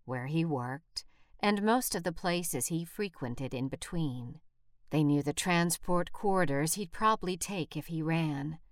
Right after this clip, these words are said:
It was a matter of staking things out and waiting. Akavi had estimated a fifty percent chance that Gray wouldn't realize what had happened with the lure attempt and would show up to work as normal,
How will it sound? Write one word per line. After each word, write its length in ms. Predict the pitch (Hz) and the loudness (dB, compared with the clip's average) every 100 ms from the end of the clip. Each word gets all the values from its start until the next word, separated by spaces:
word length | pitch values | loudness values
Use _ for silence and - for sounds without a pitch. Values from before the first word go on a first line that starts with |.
| - - - - - | -20 -20 -20 -20 -6
It 100 | 214 | 0
was 140 | 214 214 | 2 4
a 60 | |
matter 340 | 220 220 220 160 | 4 4 4 2
of 120 | 165 | 2
staking 520 | - - 165 160 143 | 0 2 0 2 -2
things 380 | 147 147 147 147 | 0 0 0 2
out 240 | 160 131 | 2 0
and 200 | 120 131 | -2 -6
waiting. 580 | 147 151 143 135 143 165 - _ _ _ _ _ | -2 -2 -2 -6 -8 -12 -16 _ _ _ _ _
Akavi 600 | 220 - 226 285 302 302 | -2 2 6 6 6 4
had 140 | 233 208 | 2 0
estimated 680 | 156 160 - 139 127 123 123 | 0 0 0 -4 -4 -6 -6
a 80 | 127 | -6
fifty 380 | - 185 - | -4 -4 -6
percent 460 | 180 170 - 156 156 | -4 -4 0 0 0
chance 500 | - 156 127 127 - | -2 -2 -2 -4 -6
that 240 | 123 120 | -6 -8
Gray 320 | - 165 160 165 | -2 2 2 2
wouldn't 520 | 147 185 202 190 - | 2 0 0 -2 -2
realize 580 | 165 165 143 117 117 - | 0 2 0 -4 -4 -4
what 160 | 156 | -2
had 140 | 147 - | -2 -4
happened 500 | 185 175 175 127 127 | -4 -4 -2 -4 -4
with 120 | - | -4
the 100 | 147 | -2
lure 280 | 151 160 151 | 0 2 0
attempt 720 | 120 - 123 113 135 - - - _ _ - | -2 -6 -6 -8 -12 -14 -18 -18 _ _ -4
and 120 | 156 | 0
would 140 | 170 165 | 2 2
show 220 | - 226 | 4 6
up 160 | 226 - | 4 2
to 120 | 190 | 0
work 300 | 175 165 170 | 2 2 0
as 120 | 160 | 2
normal, 600 | 160 156 147 127 - - | 4 4 2 -2 -6 -12